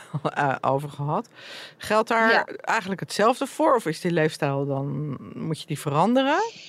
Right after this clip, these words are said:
Speaker 2: Nee, juist. Het is juist op het moment dat je eigenlijk de veertig gepasseerd bent, dan komen de meeste vrouwen al in de premenopauze. En het woord menopauze, daar denken we vaak aan, "Oh, eh, daar ben ik echt nog lang niet, want pas als ik ver in de vijftig ben."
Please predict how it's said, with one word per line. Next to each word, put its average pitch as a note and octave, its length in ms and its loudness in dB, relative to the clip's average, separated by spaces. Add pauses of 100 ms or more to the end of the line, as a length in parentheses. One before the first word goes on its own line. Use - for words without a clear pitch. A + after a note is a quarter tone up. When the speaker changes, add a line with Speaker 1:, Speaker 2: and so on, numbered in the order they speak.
(380)
Speaker 2:
Nee, A#3 260 4
juist. C#4 440 4
Het C4 140 -12
is C4 180 -8
juist D4 400 -2
op A#3 80 -12
het A#3+ 80 -12
moment B3 360 -6
dat C4+ 160 -4
je C#4 80 -6
eigenlijk B3 340 -4
de G#3 80 -12
veertig F4 400 -8
gepasseerd C4 560 -2
bent, C4 360 -2
dan A#3+ 400 2
komen E4+ 320 2
de D4+ 80 -8
meeste C#4+ 340 -6
vrouwen A#3+ 320 2
al G3+ 140 -2
in G3 120 -12
de G3 120 -16
premenopauze. E3 920 -8
En D#3 80 -12
het F3 100 -18
woord G3 180 -4
menopauze, F#3+ 680 -2
daar F3+ 140 -4
denken G3+ 280 -4
we F3 60 -16
vaak E3+ 280 2
aan, F3 180 -2
"Oh, F#3 300 -4
eh, F3 260 -4
daar F3 100 -2
ben G3+ 140 0
ik G#3 120 -14
echt F3+ 120 -8
nog F3+ 160 -20
lang G3 220 -2
niet, G#3+ 180 -12
want F#3 160 -20
pas F#3 160 -4
als F#3 120 -6
ik F#3+ 160 -20
ver G#3+ 200 4
in F#3+ 80 -2
de F3+ 60 -14
vijftig A3+ 460 0
ben." G#3 260 0